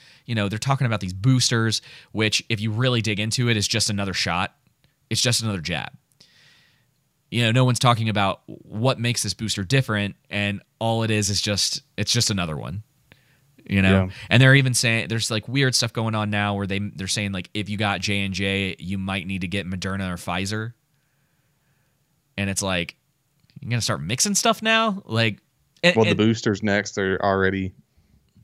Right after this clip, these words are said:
Speaker 2: uh, advertising that,
Speaker 1: Well, that's what I'm
Speaker 2: marketing
Speaker 1: saying.
Speaker 2: that,
Speaker 1: That's,
Speaker 2: so
Speaker 1: that, that, all it is, is just another shot.
Speaker 2: it's just gonna keep, it's just gonna keep being that, and, and that's, you know,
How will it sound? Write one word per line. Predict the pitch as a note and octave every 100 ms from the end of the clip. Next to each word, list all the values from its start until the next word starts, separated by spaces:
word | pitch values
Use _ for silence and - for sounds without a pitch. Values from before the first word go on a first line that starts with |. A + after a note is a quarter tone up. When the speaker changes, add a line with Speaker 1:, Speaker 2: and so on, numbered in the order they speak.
| -
Speaker 2:
uh, | F#2 F2+
advertising | G2+ G2 G2 A2+ G2+ F#2+ F#2
that, | F#2 F#2 F#2+ - -
Speaker 1:
Well, | E3+
that's | F#3
what |
I'm | C#3
Speaker 2:
marketing |
Speaker 1:
saying. | C3 C#3+ F#2
Speaker 2:
that, | F#2 F2+ F2+ -
Speaker 1:
That's, | B2+ C3
Speaker 2:
so | - F2+
Speaker 1:
that, | F2
that, | B2+ B2+
all | B2 C3
it | A#2
is, | B2 G#2+
is |
just | - A2
another | G#2+ F#2
shot. | - F#2 - - _ _ _ _ -
Speaker 2:
it's | G2
just | A2 -
gonna | G2+
keep, | - A2 F#2 - _ _ _
it's | A2+
just | - G#2
gonna | G#2 F#2+
keep | - G2+ G2 - _
being | B2+ B2+ A#2
that, | G2+ B2
and, | B2 A2+ A2+
and | A#2+ B2+
that's, | D3 - -
you | D3
know, | B2+